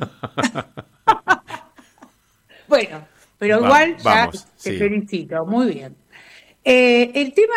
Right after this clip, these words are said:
Speaker 1: es que, aunque parezca mentira, la depresión, eh, es una emoción útil. ¿Les parece mentira, no?
Speaker 2: Y sí, claro.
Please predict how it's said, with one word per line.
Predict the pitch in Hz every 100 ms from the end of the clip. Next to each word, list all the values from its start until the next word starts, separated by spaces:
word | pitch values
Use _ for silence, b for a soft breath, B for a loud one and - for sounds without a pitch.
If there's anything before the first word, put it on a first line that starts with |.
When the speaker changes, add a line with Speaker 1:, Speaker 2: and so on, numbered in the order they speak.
| 392
Speaker 1:
es | - 220
que, | 240 233
aunque | 226 233
parezca | 233 294 330 330
mentira, | 320 330 349 294 247 254 269 _ - B B
la | 220 226
depresión, | 240 247 285 - 330 285 247 254 - _ _ _ _ -
eh, | 214 208 202 196 196 277
es | 269
una | 311 285
emoción | 254 247 - 285 277
útil. | 214 - 180 175 170 156
¿Les | 170
parece | - 233 262 247
mentira, | 220 - 262 175
no? | 160 214 294 -
Speaker 2:
Y | 85
sí, | 80 104 85
claro. | 90 87 76